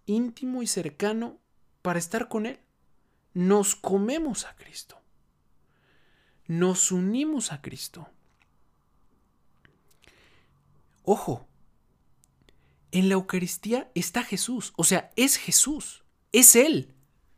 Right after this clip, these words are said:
Es Él. O sea, no es un bonito recuerdo. Es Él. Creemos que ahí está Jesús.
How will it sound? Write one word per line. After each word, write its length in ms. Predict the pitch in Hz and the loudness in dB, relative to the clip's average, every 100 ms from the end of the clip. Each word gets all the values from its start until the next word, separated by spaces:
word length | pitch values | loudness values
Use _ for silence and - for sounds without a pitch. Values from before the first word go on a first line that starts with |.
| _ _ _ _ _ _ _ _ _ _ _ _ | _ _ _ _ _ _ _ _ _ _ _ _
Es 240 | 214 - | 2 2
Él. 380 | 240 339 202 151 _ _ _ _ - - | 2 0 -2 -4 _ _ _ _ -20 -6
O 100 | 185 | 2
sea, 200 | 202 - | 2 4
no 240 | 202 202 262 | 6 6 6
es 160 | 285 | 4
un 100 | 277 | 2
bonito 400 | 294 226 254 262 | 2 2 2 2
recuerdo. 680 | 240 165 - 202 294 196 - - - - _ _ _ _ _ _ _ _ _ _ _ - | 0 0 2 4 4 -2 -6 -18 -20 -20 _ _ _ _ _ _ _ _ _ _ _ -2
Es 260 | 214 - | 4 6
Él. 480 | 214 277 330 151 - - _ _ _ _ _ | 6 6 4 2 -4 -20 _ _ _ _ _
Creemos 720 | - 220 202 220 330 381 294 | 0 4 6 4 2 0 0
que 180 | - 202 | -2 -2
ahí 240 | 180 240 320 | 0 0 -2
está 400 | - - 254 285 | -2 -2 -4 -4
Jesús. 680 | 233 - 262 349 - - | -4 -4 -2 -4 -6 -14